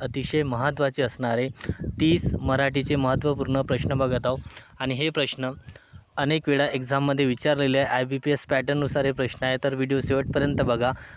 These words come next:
आणि चॅनलवर कुणी नवीन असेल तर चॅनलला सबस्क्राईब करा, सोबतच बेल आयकॉनचं बटन प्रेस करा. बघा, पहिला प्रश्न, तुम्ही ह्या प्रश्नपत्रिकेमध्ये तुमचा स्कोअर चेक करू शकता मराठी ग्रामरवरचा. तर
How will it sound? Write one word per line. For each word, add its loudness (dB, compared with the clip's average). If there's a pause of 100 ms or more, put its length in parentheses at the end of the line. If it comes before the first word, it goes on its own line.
(120)
आणि 2
चॅनलवर 0
कुणी 2
नवीन 2
असेल 2 (320)
तर 2
चॅनलला 0 (100)
सबस्क्राईब -2
करा, 2
सोबतच -2
बेल 0
आयकॉनचं -2
बटन -2
प्रेस -6
करा. -2 (580)
बघा, 2 (140)
पहिला 2
प्रश्न, -2 (360)
तुम्ही 2 (120)
ह्या 0
प्रश्नपत्रिकेमध्ये 0
तुमचा 0
स्कोअर 2
चेक -2
करू 4
शकता 0
मराठी 0
ग्रामरवरचा. 2 (640)
तर -6